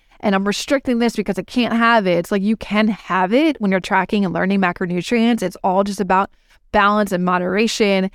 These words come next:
and making sure it's within your target numbers for the day, okay? It's all just science, guys. Literally, it's all just science. And I thank God that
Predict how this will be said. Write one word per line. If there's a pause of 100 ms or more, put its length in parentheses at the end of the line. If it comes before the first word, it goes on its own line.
(300)
and
making
sure
it's
within
your
target
numbers
for
the
day, (220)
okay? (420)
It's
all
just
science,
guys.
Literally,
it's
all (380)
just
science.
And
I
thank
God
that